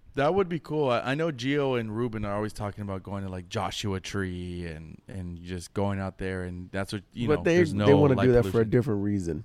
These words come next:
Speaker 1: Yeah. <laughs> Yeah. But I'm sure just seeing the nature, too, is probably awesome.
Speaker 2: There ain't shit in Joshua Tree. It's Joshua Trees. That's it.
Speaker 1: I thought
Speaker 2: It's
Speaker 1: there's, like, good hiking and
Speaker 2: Yeah.
Speaker 1: there's nice, like, rocks and,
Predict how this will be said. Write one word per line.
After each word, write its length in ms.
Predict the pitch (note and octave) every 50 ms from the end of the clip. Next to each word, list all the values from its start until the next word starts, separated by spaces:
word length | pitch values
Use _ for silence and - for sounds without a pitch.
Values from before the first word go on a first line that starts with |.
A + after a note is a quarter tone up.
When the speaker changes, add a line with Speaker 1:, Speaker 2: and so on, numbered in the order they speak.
| - _
Speaker 1:
Yeah. 400 | - D#3 D#3+ C#3 A2 G2+ A2+ - -
<laughs> 40 | - - - - - - - - - - - - - - -
Yeah. 80 | - - - - _ _ _ - _ - -
But 140 | - A#3+ A#3+
I'm 100 | A3 G3
sure 320 | E3+ - A3 A3 G3+ F#3
just 320 | D#3 C3+ B2+ C#3+ C#3 - -
seeing 200 | D3 C#3+ C3+ C3
the 100 | A#2+ G#2+
nature, 420 | A2 A2 G#2+ G#2 - - G#2 F#2
too, 260 | E2 - - F#2+ F2+
is 120 | F2 E2+ -
probably 320 | - - G#2 F#2+ F2 D2
awesome. 480 | - C2+ B1+ G#1 - - - C2+ D#2 -
Speaker 2:
There 240 | G#3+ A3+ - D4 D#4+
ain't 180 | E4 D#4+ D4+ C#4+
shit 240 | - - - D#4
in 140 | D#4 D#4 B3+
Joshua 380 | G#3+ G#3 F3+ D3+ C3 - C#3+ C3+
Tree. 260 | - - A#2 A2 G2
It's 140 | F2+ - - - C#3+
Joshua 520 | C3+ - E3+ F3 G3+ A3 - - - G3
Trees. 600 | - - - G3+ G#3+ A3+ - - - - - - _ _ _ _ _ _ _ _ _ _ _ -
That's 200 | D3 D3 - G3
it. 180 | G3 F3 - -
Speaker 1:
I 100 | - G3
thought 300 | F#3+ - B3+ B3 B3 B3+
Speaker 2:
It's 60 | -
Speaker 1:
there's, 160 | B3+ C4 A3+ A3+
like, 160 | B3 B3 F3+
good 200 | E3+ A#3+ B3 G#3
hiking 640 | D#3 - D#3 F3 G#3+ F#3 - A3 G#3+ G#3+ G#3 G#3 G3+
and 80 | G3 F#3+
Speaker 2:
Yeah. 160 | G#3 D#3+ B2+
Speaker 1:
there's 140 | A2 E3+ F3+
nice, 200 | F#3+ G3 F3+ F#3+
like, 120 | F#3 F3
rocks 720 | C#3 A#2+ G#2+ G#2+ A2 A#2 B2+ C3 D3 C#3+ - - - -
and, 360 | C3 A#2+ A2+ A2 G#2+ G#2 A2+